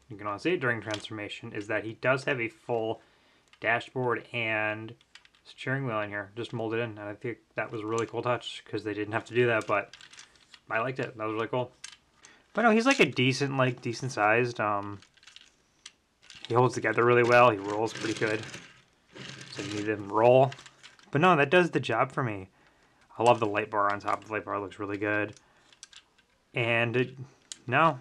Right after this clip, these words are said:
that's really all I can <laughs> say about it. That's, this is truck mode. Looks really good. Looks really good, actually. So let's get him back robot mode. Let's do some comparisons. Let's go grab B and, uh, Prowl and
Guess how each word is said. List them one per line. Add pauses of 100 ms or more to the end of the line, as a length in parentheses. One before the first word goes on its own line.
that's
really
all
I
can
<laughs>
say (140)
about
it.
That's,
this
is
truck
mode. (1160)
Looks
really
good. (360)
Looks
really
good,
actually.
So (1300)
let's
get
him (160)
back (920)
robot
mode. (760)
Let's
do
some
comparisons.
Let's
go
grab
B
and,
uh, (100)
Prowl
and